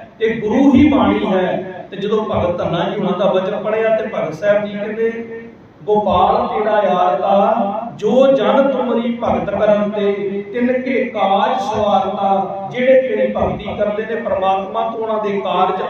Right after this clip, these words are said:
ਆਪ ਸਵਾਰਨ ਵਾਸਤੇ ਆ ਜਾਂਦਾ ਹੈ। ਤੇ ਫਿਰ ਦੁਨੀਆ ਦੇ ਲੋਕਾਂ ਦੀਆਂ ਮੰਗਾਂ ਵੀ ਕਿੰਨੀਆਂ ਨੇ।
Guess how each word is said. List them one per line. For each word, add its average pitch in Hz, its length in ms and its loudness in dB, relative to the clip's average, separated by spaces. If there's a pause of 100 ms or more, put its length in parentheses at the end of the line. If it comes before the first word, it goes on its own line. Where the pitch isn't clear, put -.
ਆਪ 208 420 0
ਸਵਾਰਨ 170 480 -4
ਵਾਸਤੇ 156 340 -6
ਆ - 20 -6
ਜਾਂਦਾ 135 220 -6
ਹੈ। - 220 -12 (1300)
ਤੇ 190 60 -8
ਫਿਰ 190 320 0
ਦੁਨੀਆ 196 340 0
ਦੇ 202 80 0
ਲੋਕਾਂ 185 400 0
ਦੀਆਂ 185 200 -4
ਮੰਗਾਂ 185 360 -4
ਵੀ 196 120 -8
ਕਿੰਨੀਆਂ 185 380 -8
ਨੇ। 185 160 -10